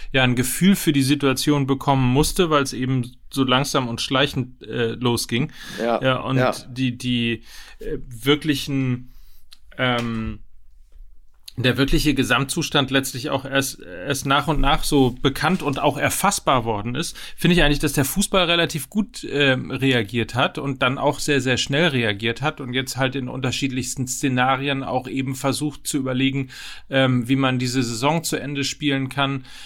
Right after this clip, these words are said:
Speaker 1: äh, auch flexibel genug ist zu sagen, vielleicht, äh, ist es sogar ein Final Four Modus oder, oder es gibt nur ein,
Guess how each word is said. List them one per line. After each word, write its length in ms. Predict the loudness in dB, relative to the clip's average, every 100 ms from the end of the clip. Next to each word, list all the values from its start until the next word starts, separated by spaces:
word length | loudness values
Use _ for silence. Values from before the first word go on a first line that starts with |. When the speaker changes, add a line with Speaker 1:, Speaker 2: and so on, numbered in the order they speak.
| -14
Speaker 1:
äh, 140 | 0 2
auch 260 | 4 2
flexibel 680 | 2 0 0 0 0 2 4
genug 300 | 4 2 2
ist 260 | 0 -2 -2
zu 120 | -4
sagen, 420 | 2 2 4 0
vielleicht, 520 | -2 2 2 2 -4
äh, 280 | -2 0 0
ist 140 | -2 -4
es 140 | -2
sogar 300 | -2 2 2
ein 140 | 2
Final 380 | -2 0 0 2
Four 360 | 0 0 2 4
Modus 520 | 2 -2 0 0 -2
oder, 280 | 0 0 0
oder 240 | 0 0
es 140 | 0 0
gibt 240 | -2 0
nur 220 | 2 2
ein, 400 | 4 4 4 2